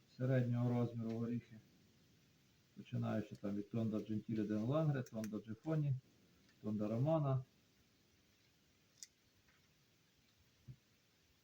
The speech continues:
Ті сорти американської селекції, які,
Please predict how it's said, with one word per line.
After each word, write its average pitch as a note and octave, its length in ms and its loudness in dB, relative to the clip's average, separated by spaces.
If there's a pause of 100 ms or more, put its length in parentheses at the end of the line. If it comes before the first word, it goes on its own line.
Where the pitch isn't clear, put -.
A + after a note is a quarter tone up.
(280)
Ті G#2+ 100 -4
сорти - 360 -2
американської A2 720 2
селекції, C3 640 0
які, B2+ 340 2